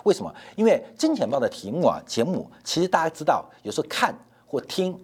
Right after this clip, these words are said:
不太懂，就是讲得太深了，或视光的语速太快了。那我们的观众取向啊，观众朋友，我跟你直接讲啊，我们的观众的T A，我们目标观众T A是台币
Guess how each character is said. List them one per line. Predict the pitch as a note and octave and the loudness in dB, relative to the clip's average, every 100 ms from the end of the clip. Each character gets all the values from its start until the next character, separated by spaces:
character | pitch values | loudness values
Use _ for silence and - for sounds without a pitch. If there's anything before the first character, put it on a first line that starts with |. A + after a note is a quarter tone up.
| - _ - | -20 _ -6
不 | |
太 | D3 F#3 | 0 0
懂， | - - - | 2 0 0
就 | - | -16
是 | - A2+ - | -10 -10 -2
讲 | A#2+ - | -2 -2
得 | F#2+ | -6
太 | - D3 | -2 -2
深 | - E3 D3 | 4 4 4
了， | C3 - - | -2 -4 -14
或 | - C#3 - | 0 0 0
视 | - G3 | 0 0
光 | E3 | 2
的 | E3+ A#2+ | 0 -2
语 | G2 D2+ | -6 -8
速 | - G#2 | -6 -4
太 | - - | -2 -2
快 | - - F#2+ | 0 0 0
了。 | D#2 - - - - - | -2 -14 -20 -20 -20 0
那 | A#3+ F#3+ - - _ | 2 2 -4 -16 _
我 | E3+ | 4
们 | D3+ A3 | 4 6
的 | D4 | 4
观 | - C4 C4+ | 4 2 2
众 | F3+ A#2+ | -2 -2
取 | - - | -6 -8
向 | - C#3+ - - _ | 2 2 2 -12 _
啊， | - | -6
观 | A#2+ | 0
众 | A#3 | 4
朋 | A3 | 4
友， | |
我 | G#2 | 4
跟 | E3+ | -2
你 | E3 | -2
直 | A#2+ | 0
接 | D3+ | 0
讲 | - | 0
啊， | - - - - - | -4 -14 -16 -20 -8
我 | C#3+ D3 | 2 4
们 | B2+ C3 C3 D3 A#3 | 4 2 2 2 6
的 | B3 C3+ - | 6 4 4
观 | G3+ G#3 G#3+ | 4 4 2
众 | F#3 F#2+ | 0 0
的 | - | -6
T | - E3 D3+ | -8 0 4
A， | D3 C#3+ - _ - | 4 2 -10 _ -4
我 | A#2+ | -2
们 | C3+ | 0
目 | G3+ C#4 C3+ | 2 2 4
标 | C#3+ C#3 | 4 4
观 | C3+ C#3 | 2 0
众 | C#3+ F#2 | -2 -6
T | - A#2 | -2 0
A | B2 - - - - | 0 -2 -20 -20 -8
是 | - B2+ F#2 - | -2 0 0 -4
台 | - A2 D#3 | 0 2 4
币 | C4+ E3+ | 2 2